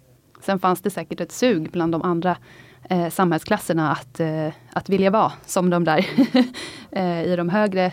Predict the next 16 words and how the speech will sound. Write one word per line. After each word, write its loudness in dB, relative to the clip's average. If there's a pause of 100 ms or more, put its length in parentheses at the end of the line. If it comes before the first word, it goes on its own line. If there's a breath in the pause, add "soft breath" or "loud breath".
samhällsklasserna. -2
Så, 0 (400 soft breath)
men 0
pärlor, 2
som -2
sagt, -6
det -2
har -4
alltid, -2
alltid -6
varit -8
populärt. -4
Och 2
under 4
barocken, -2
alltså, -4